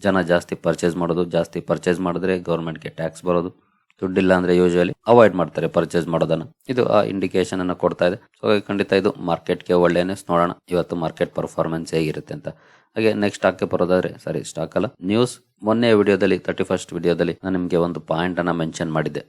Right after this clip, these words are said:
ಲಿಕ್ಕರ್ ಸ್ಟಾಕ್‌ಗಳನ್ನ ನೀವು ಅಬ್ಸರ್ವ್ ಮಾಡಿ ಅಂತನ. ನಿನ್ನೆ ಕೆಲವು ಲಿಕ್ಕರ್ ಸ್ಟಾಕ್‌ಗಳಲ್ಲಿ ಒಳ್ಳೆ ಪರ್ಫಾರ್ಮೆನ್ಸ್ ಕಂಡು ಬಂದಿದೆ. ನ್ಯೂಸ್ ನೋಡ್ಬೋದು, state owned ಎಂ ಎಸ್ ಐ ಎಲ್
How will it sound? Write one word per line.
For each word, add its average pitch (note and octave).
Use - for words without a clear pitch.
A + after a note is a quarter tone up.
ಲಿಕ್ಕರ್ G#2
ಸ್ಟಾಕ್‌ಗಳನ್ನ F2
ನೀವು E2+
ಅಬ್ಸರ್ವ್ E2
ಮಾಡಿ D#2+
ಅಂತನ. D#2+
ನಿನ್ನೆ C3+
ಕೆಲವು A2
ಲಿಕ್ಕರ್ G2
ಸ್ಟಾಕ್‌ಗಳಲ್ಲಿ F2+
ಒಳ್ಳೆ E2+
ಪರ್ಫಾರ್ಮೆನ್ಸ್ F2
ಕಂಡು F#2
ಬಂದಿದೆ. E2+
ನ್ಯೂಸ್ G#2+
ನೋಡ್ಬೋದು, F#2+
state G#2
owned G2
ಎಂ F#2+
ಎಸ್ F#2
ಐ G2
ಎಲ್ F#2+